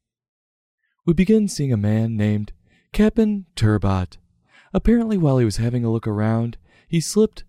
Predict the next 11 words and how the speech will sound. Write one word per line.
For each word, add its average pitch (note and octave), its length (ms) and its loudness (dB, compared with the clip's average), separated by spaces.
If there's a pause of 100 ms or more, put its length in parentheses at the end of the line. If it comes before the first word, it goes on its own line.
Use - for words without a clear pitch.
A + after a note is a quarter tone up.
and G#2+ 180 0
fell G2+ 240 2
into G#2+ 260 0
a A2 60 -2
cave. G2 600 -2 (720)
Miraculously, G3 840 0 (340)
he C3 160 2
seemed A#2 320 -2
to A#2 80 -2
be G#2 140 2
unharmed. G#2 760 0